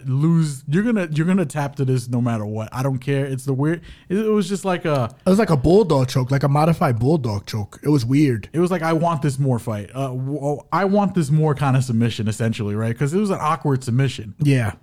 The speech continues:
Speaker 1: But man,
Speaker 2: But
Speaker 1: like,
Speaker 2: when that round
Speaker 1: excellent
Speaker 2: started,
Speaker 1: fight.
Speaker 2: Jeff, Jeff hurt him.
Speaker 1: Yeah.
Speaker 2: Jeff hurt him two, two or three times, bro. So it's like, you know, yeah. I, Ian Gary by finish. I'm probably gonna make that bet at minus one thirty-five, and I'm definitely sprinkling on the sub.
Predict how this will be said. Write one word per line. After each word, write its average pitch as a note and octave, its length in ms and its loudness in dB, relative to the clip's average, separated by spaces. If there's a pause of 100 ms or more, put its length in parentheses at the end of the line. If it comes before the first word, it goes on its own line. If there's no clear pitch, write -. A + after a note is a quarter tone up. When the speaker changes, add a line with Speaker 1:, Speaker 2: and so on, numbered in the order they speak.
(180)
Speaker 1:
But C#3+ 140 -2
man, C3 380 -2
Speaker 2:
But B2+ 120 2
Speaker 1:
like, G3 120 -2
Speaker 2:
when F3+ 140 4
that F3 120 2
round F#3+ 160 4
Speaker 1:
excellent E3+ 60 2
Speaker 2:
started, A3+ 320 2
Speaker 1:
fight. C#3 80 0
Speaker 2:
Jeff, E3+ 240 2 (160)
Jeff D3+ 200 2
hurt G#3+ 200 4
him. A#2+ 240 -2
Speaker 1:
Yeah. A#2 200 -4
Speaker 2:
Jeff E3 160 2
hurt F#3+ 120 4
him D#3 140 4
two, F#3+ 200 6
two - 140 2
or F#3+ 40 6
three F#3 180 4
times, F3+ 360 0
bro. A#2+ 240 -2
So D#3 160 0
it's D#3 160 2
like, C#3+ 180 0
you F#3+ 80 4
know, B2 240 0 (680)
yeah. F#3+ 300 4
I, - 460 -6 (1400)
Ian F#3 180 6
Gary E3+ 220 4
by C#3 140 4
finish. - 440 -4 (480)
I'm D#3+ 140 2
probably D#3+ 260 2
gonna C3 140 4
make B2+ 220 2
that G#2+ 180 -6
bet A#2 200 -4
at B2+ 120 -4
minus B2 240 0
one C3 100 0
thirty-five, B2 500 -2
and C3 160 0
I'm C3+ 180 2
definitely C3+ 340 2
sprinkling B2 440 -2
on A2+ 140 0
the G#2 60 -4
sub. A#2 320 -4